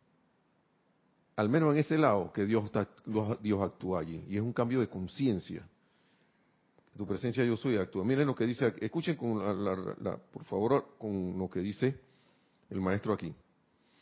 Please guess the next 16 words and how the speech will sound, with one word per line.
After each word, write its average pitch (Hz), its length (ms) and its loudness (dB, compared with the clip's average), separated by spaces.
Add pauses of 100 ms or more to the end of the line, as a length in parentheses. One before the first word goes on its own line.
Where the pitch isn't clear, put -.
(260)
Esto 113 160 -4
está 127 100 2
en 131 60 4
la 131 80 2
página 135 240 4
ciento 120 300 0
doce 131 240 4
de, 104 220 4
del 90 360 -2 (580)
libro, 117 460 0 (1200)
eh, 101 140 0
Instrucción 107 680 2
de 131 40 4
un 123 100 2
Maestro 123 260 4
Ascendido. 90 560 -2